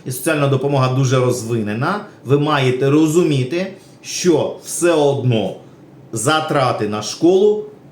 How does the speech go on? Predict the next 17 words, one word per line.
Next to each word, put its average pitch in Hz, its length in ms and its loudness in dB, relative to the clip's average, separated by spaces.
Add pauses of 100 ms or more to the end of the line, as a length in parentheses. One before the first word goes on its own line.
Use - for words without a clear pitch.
(160)
будуть, 143 480 2 (100)
вони 120 220 -2
у 175 140 0
вас 147 220 0
будуть. 131 400 2 (300)
Тому, 165 540 2
якщо 127 380 0
ви 139 380 2 (240)
тільки 170 340 2
приїхали 143 520 2
чи 139 160 -2
плануєте 156 800 2
приїхати, 104 520 -4
ви 113 120 -4
маєте 135 560 -2 (200)
розуміти, 135 600 0
що, 110 420 -2